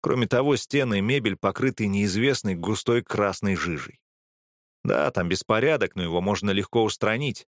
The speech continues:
Я смотрю на Алексис. «Я выпишу отелю чек». «Проблема не в номере», произносит она, стиснув зубы, «а в остальных твоих действиях».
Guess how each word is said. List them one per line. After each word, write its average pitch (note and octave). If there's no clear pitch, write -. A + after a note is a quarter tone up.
Я C#3+
смотрю A#2+
на G#2+
Алексис. -
«Я G#2+
выпишу B2
отелю G2
чек». -
«Проблема D3
не A#2
в A2+
номере», C#3+
произносит F#2
она, G#2+
стиснув F#2
зубы, F2
«а B2
в D3
остальных F3+
твоих A#2+
действиях». A#2+